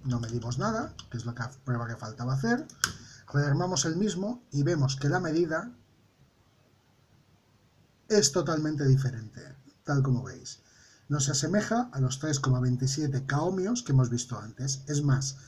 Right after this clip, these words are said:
la medida está saltando constantemente. Vamos a darle la vuelta. Vamos a fijar las puntas para que no quede la duda de estás moviendo la mano y por eso se mueve la medida.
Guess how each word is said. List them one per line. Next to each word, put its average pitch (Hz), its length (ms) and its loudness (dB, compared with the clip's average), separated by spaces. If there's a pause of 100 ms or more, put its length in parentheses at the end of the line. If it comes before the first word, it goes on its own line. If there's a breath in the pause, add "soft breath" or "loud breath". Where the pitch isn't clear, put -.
(340 loud breath)
la 139 220 6
medida 190 560 0 (420)
está 151 300 0
saltando 170 760 0 (180)
constantemente. 113 1000 -6 (1800 loud breath)
Vamos 131 300 0
a - 20 2
darle 120 240 -2
la 123 80 -2
vuelta. 214 600 0 (420)
Vamos 139 380 4
a 139 320 0
fijar 135 380 -2
las 123 180 -2
puntas 208 540 -2 (500 loud breath)
para 131 220 2
que 131 80 2
no 135 120 8
quede 135 220 8
la 139 120 10
duda 135 340 6
de 147 260 0 (420 loud breath)
estás 143 280 0
moviendo 147 360 2
la 147 120 -2
mano 160 200 0
y 135 40 6
por 131 180 2
eso 131 140 2
se 131 100 0
mueve 120 240 0
la 117 80 -4
medida. 202 420 2